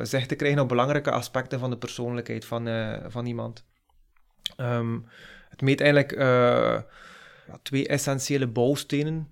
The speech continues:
van, van wat het potentieel, eh, is van iemand. Ehm, en die bouwstenen zijn enerzijds de drijfveren, de passies die diep van binnenuit, eh,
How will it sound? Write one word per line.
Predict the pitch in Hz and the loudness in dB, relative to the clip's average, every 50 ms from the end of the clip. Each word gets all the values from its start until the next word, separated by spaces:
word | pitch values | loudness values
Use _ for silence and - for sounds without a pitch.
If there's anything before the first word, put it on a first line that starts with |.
| - - | -14 -10
van, | - 127 123 120 120 - - | -6 -6 -4 -4 -6 -8 -8
van | - 123 117 117 | -8 -8 -6 -4
wat | 117 120 | -4 -4
het | - 120 - - | -6 -8 -8 -6
potentieel, | 127 123 - 123 117 113 - - - 123 127 135 143 139 | -6 -6 -4 -4 -6 -6 -6 -6 -4 0 0 2 0 0
eh, | - 131 123 - - | -2 -6 -10 -8 -6
is | 131 131 - | -8 -6 -4
van | - 139 139 139 | -4 -4 -4 -4
iemand. | 147 139 139 143 151 156 - - - - - - - - - - _ _ - - | -4 -6 -6 -6 -8 -8 -10 -14 -20 -20 -20 -20 -20 -20 -20 -20 _ _ -12 -8
Ehm, | 127 123 120 120 120 117 117 120 117 - - - - | -6 -4 -4 -2 -4 -4 -4 -4 -6 -6 -8 -10 -8
en | - 127 123 | -8 -6 -4
die | 117 120 | -4 -2
bouwstenen | 113 120 120 131 127 - 143 135 127 | 2 2 2 2 0 -2 -2 -2 -2
zijn | 120 131 127 123 - | -2 -2 -2 -2 -2
enerzijds | 127 127 127 120 117 123 117 120 | -2 -2 -2 -2 0 -2 -2 -2
de | 120 | -2
drijfveren, | 113 117 117 120 127 123 - 127 123 120 117 | -2 0 0 0 0 -2 -4 -4 -4 -4 -4
de | 113 | -6
passies | - - 127 123 - - 143 127 120 | -6 -6 -6 -6 -6 -6 -8 -6 -6
die | 127 127 123 117 117 | -6 -8 -8 -6 -4
diep | 127 139 139 - | -4 -4 -6 -6
van | - - 127 123 120 | -4 -4 -4 -2 -2
binnenuit, | 123 123 123 120 120 117 - 131 127 120 120 120 - - - - | -2 -2 -2 -2 -4 -6 -4 -2 0 0 0 -2 -4 -10 -12 -10
eh, | - 117 113 107 | -8 -6 -6 -6